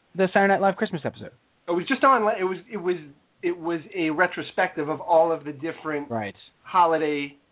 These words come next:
Speaker 2: uh, clips, like they did "It's a Wonderful Life," but it was, um,
Speaker 1: Oh, that's a tremendous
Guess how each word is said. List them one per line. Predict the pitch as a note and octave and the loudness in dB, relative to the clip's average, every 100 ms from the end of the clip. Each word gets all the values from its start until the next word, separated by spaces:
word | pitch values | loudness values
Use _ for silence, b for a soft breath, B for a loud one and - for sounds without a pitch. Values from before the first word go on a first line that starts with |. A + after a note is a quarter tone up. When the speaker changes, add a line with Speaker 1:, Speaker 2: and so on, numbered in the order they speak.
| _ _ _ _ _ _ _ _ - | _ _ _ _ _ _ _ _ -6
Speaker 2:
uh, | C#3 C3 B2+ | -4 -4 -4
clips, | G#3+ E3 - | -6 -6 -4
like | D3 D3 | -6 -4
they | C#3 | -6
did | C#3 C#3+ | -4 -6
"It's | C3+ D#3 | -6 -6
a | |
Wonderful | C3+ C3+ C3+ D3+ C3+ | -2 -2 -4 -4 0
Life," | C#3 D3 D3 | 2 2 -2
but | C#3+ C3+ | -2 -2
it | C#3 | -2
was, | C3 B2+ B2+ A#2+ | -4 -4 -4 -2
um, | C3+ B2+ B2 B2 A#2+ | 0 2 0 -4 2
Speaker 1:
Oh, | C3 A#2 | 4 4
that's | B2 A#2+ | 2 -2
a | A2+ | -4
tremendous | - A#2 A2+ G#2 | -2 2 2 2